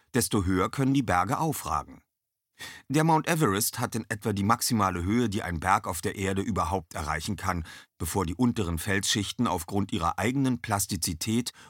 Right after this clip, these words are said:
unter dem gewaltigen Gewicht des Berges nachgeben. Wenn ein massives Objekt ausreichend Oberflächengravitation besitzt, widerstehen die chemischen Bindungen in seinem Gestein der Kraft seines Eigengewichts.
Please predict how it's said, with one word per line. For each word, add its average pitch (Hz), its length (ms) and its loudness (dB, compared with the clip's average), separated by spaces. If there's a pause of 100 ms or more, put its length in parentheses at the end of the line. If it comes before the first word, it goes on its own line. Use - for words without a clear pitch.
unter 101 240 0
dem 90 140 0
gewaltigen 98 560 0
Gewicht 87 360 -2
des 95 140 -2
Berges 82 440 -2
nachgeben. 76 640 -8 (640)
Wenn 147 200 4
ein 165 180 4
massives 139 540 2
Objekt 101 460 -2
ausreichend 127 640 0
Oberflächengravitation 90 1300 -2
besitzt, 80 420 -2 (240)
widerstehen 139 580 2
die 104 60 0
chemischen 123 520 2
Bindungen 123 440 4
in 104 180 0
seinem 92 260 0
Gestein 101 480 0
der 87 120 -2
Kraft - 360 0
seines 92 300 0
Eigengewichts. 73 800 -4